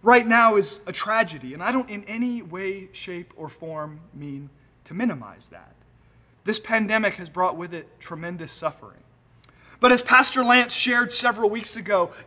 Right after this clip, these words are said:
God is in the business of redeeming tragedy. And I believe part of the opportunity for redemption that exists in this situation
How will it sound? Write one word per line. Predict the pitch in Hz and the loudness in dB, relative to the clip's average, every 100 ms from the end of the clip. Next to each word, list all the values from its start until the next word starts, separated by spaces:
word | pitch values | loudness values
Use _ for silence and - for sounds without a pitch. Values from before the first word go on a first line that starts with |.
| - | 4
God | 240 277 262 | 6 8 8
is | 226 185 | 4 -2
in | 220 | -4
the | 208 | -4
business | 151 240 190 202 190 | -2 -2 -2 -4 -4
of | 196 165 | -4 -2
redeeming | 180 151 208 226 208 185 - - | -2 -2 -2 -4 -4 -8 -12 -20
tragedy. | - 196 196 196 139 - _ _ - - | -6 0 0 0 -6 -20 _ _ -20 2
And | 262 | 6
I | 277 | 6
believe | 254 269 277 - | 6 6 4 4
part | - 302 | 6 6
of | 302 | 6
the | 254 | 4
opportunity | 247 262 254 - - 294 349 311 302 330 - - | 6 4 2 -4 -2 0 0 0 2 0 -4 2
for | 277 | 4
redemption | 233 233 170 247 277 254 233 196 175 - | 4 0 2 4 4 2 -4 -6 -8 -4
that | - 240 | 0 0
exists | 185 170 - 302 - - | 0 -2 2 4 4 2
in | 240 220 | -2 -4
this | 170 285 | -2 -4
situation | - 285 - 240 226 247 - 226 | -4 -6 -6 -4 -2 -2 -2 -4